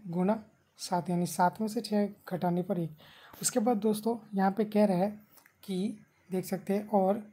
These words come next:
पहले अंक का खंड यानी जो पहला अंक आया है उसका खंड अंतिम अंक दूसरे खंड का प्रथम अंक होना चाहिए। यानी पहले अंक का जो खंड होगा और उस खंड का अंतिम अंक जो होगा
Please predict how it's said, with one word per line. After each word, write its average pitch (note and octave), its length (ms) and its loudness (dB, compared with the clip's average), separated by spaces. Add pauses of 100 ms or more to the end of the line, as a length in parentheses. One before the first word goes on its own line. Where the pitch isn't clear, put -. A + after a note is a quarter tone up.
(680)
पहले A3 340 4
अंक G#3+ 400 0
का A3 120 2
खंड F3+ 360 0
यानी F3+ 300 0
जो F#3 120 0
पहला G3 340 0
अंक G#3+ 240 0
आया F3 200 0
है G3+ 160 -2 (340)
उसका G#3 320 0
खंड G#3 320 -4 (500)
अंतिम G3 520 2
अंक G#3 400 0 (2500)
दूसरे G3 440 2
खंड G3 260 0
का A3+ 140 -2 (260)
प्रथम F3+ 380 0
अंक G#3+ 200 -2
होना E3 240 -2
चाहिए। E3 320 -4 (320)
यानी G#3 160 2
पहले G#3 340 2
अंक A#3+ 220 0
का A#3 80 0
जो A3+ 180 0
खंड G#3+ 320 0
होगा F#3 280 -2 (640)
और F#3+ 140 0
उस G#3 100 -2
खंड A3 260 0
का G#3+ 120 2
अंतिम G#3 420 0
अंक G3 200 2
जो F3 180 0
होगा E3 300 0